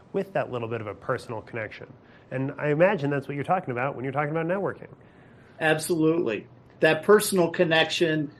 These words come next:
Speaker 2: can make all of the difference in the world in your career search.
Speaker 1: What if we're really struggling with that? Like, our,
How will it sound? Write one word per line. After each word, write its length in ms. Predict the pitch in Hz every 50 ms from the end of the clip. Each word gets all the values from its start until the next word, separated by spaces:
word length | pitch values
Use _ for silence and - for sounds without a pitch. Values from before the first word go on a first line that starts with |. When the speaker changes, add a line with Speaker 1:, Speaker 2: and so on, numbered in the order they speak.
| - - - - - - -
Speaker 2:
can 140 | - 156 151
make 240 | 147 - 147 147 -
all 360 | - - 170 170 185 185 190
of 100 | 185 156
the 80 | 170 170
difference 560 | 170 165 156 147 147 - 160 143 131 - -
in 80 | 139 139
the 80 | 135
world 600 | 131 139 147 147 147 139 135 127 123 120 123 - 123 - -
in 160 | 147 131 131
your 140 | 131 127 120
career 280 | - - 135 127 120
search. 460 | 113 - - 117 107 - - - - - - - - - - - - _ - - - - - - 170 160 143 143 147
Speaker 1:
What 220 | 175 240 285 277
if 240 | 262 247 247 - 170
we're 140 | 175 156 139
really 420 | 123 107 120 135 135 139 139 135
struggling 640 | - - - - - 131 117 113 107 104 95 95 98
with 240 | 101 104 104 113 117
that? 380 | 117 95 92 92 92 95 - - -
Like, 360 | 131 123 120 117 117 113 - - -
our, 580 | 139 143 147 143 143 139 139 135 135 131 -